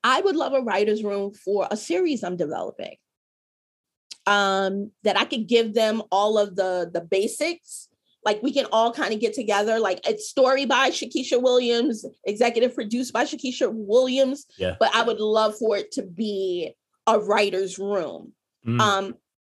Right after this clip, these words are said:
Speaker 1: mainly, and I'll, I, and I'm going to be one hundred percent transparent because the story means so much to me, and I wanna make sure I get it right.
Speaker 2: Yeah.
Speaker 1: Um, so there's a, so unfortunately, there's a little fear there. So maybe I would, I don't need a writer's room. Maybe I need to confront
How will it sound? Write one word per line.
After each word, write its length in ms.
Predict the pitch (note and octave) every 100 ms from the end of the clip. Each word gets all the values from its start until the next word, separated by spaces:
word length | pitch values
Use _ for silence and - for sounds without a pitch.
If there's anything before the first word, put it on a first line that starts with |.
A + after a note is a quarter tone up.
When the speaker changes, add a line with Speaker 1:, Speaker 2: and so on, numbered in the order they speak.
| _
Speaker 1:
mainly, 640 | A#3+ A#3 C4 F4 B4+ A#4 G#4+
and 140 | D4
I'll, 180 | D#4 G4 C4+
I, 120 | C#4+
and 120 | C#4 B3+
I'm 180 | C#4+
going 240 | A#3+ D4+ C#4
to 80 | B3
be 140 | C4
one 140 | B3+ D#4
hundred 240 | C#4 D4+
percent 320 | D4 C#4 B3
transparent 880 | A#3+ C4 B3 B3 C#4+ C4+ C#4+ G#3+ F#3 - _ _ _ _
because 520 | B3 B3 D4+ C4+ A#3+ -
the 100 | A#3
story 420 | - C#4 C#4 C4
means 300 | B3 B3 B3
so 160 | G#3 G#3+
much 280 | G3+ -
to 80 | -
me, 240 | C4+ C#4 A#3+
and 80 | G3
I 60 | G#3+
wanna 200 | G#3+ G#3+
make 180 | G#3
sure 260 | G#3 G#3 G3+ -
I 80 | F#3
get 220 | F#3 G3
it 80 | -
right. 360 | F3+ F3 C3 - _ _ -
Speaker 2:
Yeah. 140 | -
Speaker 1:
Um, 540 | A3 G#3 G3 F#3 F#3+ - _ _ _ _ -
so 160 | B3+ C#4
there's 200 | C#4+ D4
a, 160 | B3 -
so 200 | B3 C4 C4
unfortunately, 840 | C4 E4 F4 G#4+ C4+ - B3 A3+ A3+
there's 180 | A#3+
a 60 | A#3+
little 300 | A#3 C4 C4+
fear 520 | - - C4+ C4 B3+
there. 380 | G#3+ F3 C3 G2+
So 320 | - A#3 G#3
maybe 360 | G#3+ A3+ C4 B3
I 60 | A3+
would, 220 | A#3 C#4+ -
I 120 | G3+
don't 220 | A#3 B3+
need 160 | A#3 G#3
a 60 |
writer's 300 | G3 F#3+ G3
room. 160 | G3 F#3+
Maybe 260 | F#3+ A3+ G#3+
I 60 |
need 180 | A3+ A3
to 80 | G#3+
confront 560 | G#3 G3+ - A3 G#3